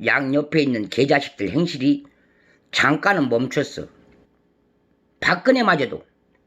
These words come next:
나한테 사건 터지면 돈 부러움이 가족관계 수여. 그때 실제 이북에서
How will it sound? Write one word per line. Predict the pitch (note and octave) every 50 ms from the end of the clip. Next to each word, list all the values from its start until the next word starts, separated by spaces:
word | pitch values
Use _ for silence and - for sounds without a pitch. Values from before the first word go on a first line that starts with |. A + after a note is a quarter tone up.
| _ _ _ _ _ _ _ _ _ _ _ _ _ _ _ _ _ _ _ _ _ _ _ _ _ _ _ _ _ _ _ _ _ _ _ -
나한테 | - A#2+ D#3 F3+ A3+ C#4 C#4+ A#3 - - G#3+ A#3+ A#3 - -
사건 | - - B3+ D4+ D4+ - D4 D4 C#4
터지면 | - A3 G#3 G3 F#3+ F3 D#3+ C#3 C#3 - _ _ _ _ _ _ _ _ _ _ _ _ _ _ _ _ _ _ -
돈 | - C#3+ F#3 A3 A#3+ A#3 G3+ F3+
부러움이 | - D3 C#3+ D#3 C#3+ C#3+ D3 C#3+ C#3 - - _ _ _ _ -
가족관계 | - - D#3+ G3 F3 - - - F#3 F3 D#3+ C#3 C#3
수여. | C3+ - G3 G#3 F#3+ D3+ - - - _ _ _ - _ _ _ _ _ _ _ _ _ _ _ _ _ _ _ _ -
그때 | - - F3 G3+ - - C4 C4
실제 | B3+ - D4 F4 F4 F4 - F4+ F4 E4+ D4 - - - - _ _ _ _
이북에서 | - G#3+ C#4+ D#4 C#4+ C#4+ B3 B3 G3+ D#3+ - - F#2+ - -